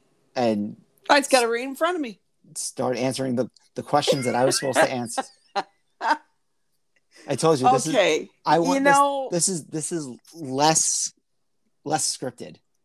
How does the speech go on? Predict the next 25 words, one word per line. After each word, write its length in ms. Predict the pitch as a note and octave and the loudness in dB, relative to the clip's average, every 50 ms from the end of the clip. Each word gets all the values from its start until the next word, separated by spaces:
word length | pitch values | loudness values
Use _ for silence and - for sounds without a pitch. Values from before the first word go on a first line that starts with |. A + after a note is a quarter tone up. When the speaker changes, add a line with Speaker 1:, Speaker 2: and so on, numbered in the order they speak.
| _ - | _ -8
Speaker 2:
Yeah. 160 | - F3 - | -6 -6 -6
Speaker 1:
I'm 80 | - | -6
happy 260 | A#2 A#2+ G#2+ - G2+ F#2+ | -8 -10 -10 -10 -12 -12
about 220 | F#2 F2 E2+ - | -14 -14 -14 -14
that. 200 | F#2 E2 - - | -14 -16 -14 -12
<laughs> 80 | - - | -10 -4
Speaker 2:
So, 680 | - D4+ D4+ C#4+ C#4+ C#4+ C#4 C#4 C#4 C#4 C4+ C4+ C4 - _ | 0 2 4 4 6 6 6 6 6 4 4 2 -2 -6 _
so 720 | - - - - C#4+ C4+ C4+ C4 C4 B3+ B3+ B3 A#3+ - - _ _ _ _ _ _ _ _ _ _ _ _ _ _ _ _ _ _ _ _ _ - B3+ C4+ B3+ A#3+ D4 - | -18 -14 -10 -8 -6 -6 -4 -4 -4 -4 -6 -6 -8 -12 -16 _ _ _ _ _ _ _ _ _ _ _ _ _ _ _ _ _ _ _ _ _ -16 -14 -14 -14 -14 -12 -8
as 400 | C4 A#3+ A#3+ A#3 A3 - - - _ _ - | -6 -6 -6 -6 -8 -10 -12 -14 _ _ -20
some 240 | - - B3 A#3+ B3+ | -16 -14 -12 -12 -10
of 140 | C4+ A#3+ | -10 -10
you 120 | A3+ G#3+ G3 | -10 -10 -10
may 320 | F#3+ E3+ D#3+ F3+ F#3 F#3 E3 | -8 -6 -4 -4 -4 -4 -4
or 100 | D#3 D3 | -6 -6
may 140 | C3+ C#3 | -8 -8
not 180 | - D3+ D3+ C3+ | -6 -6 -6 -6
have 140 | C3+ - - | -6 -8 -8
guessed, 300 | - - - - - - | -8 -8 -8 -10 -12 -14
this 120 | F#3+ F3+ | -14 -14
is 60 | F3+ | -12
about 200 | F3 F3+ - - - | -10 -8 -8 -8 -8
getting 220 | - F3 - - | -10 -10 -10 -12
ready 200 | - - - - - | -12 -12 -14 -14 -16
for 140 | - - | -18 -20
college. 640 | - - - - - - - - - - - - - | -14 -6 -2 -2 -2 -2 -4 -8 -16 -18 -20 -20 -20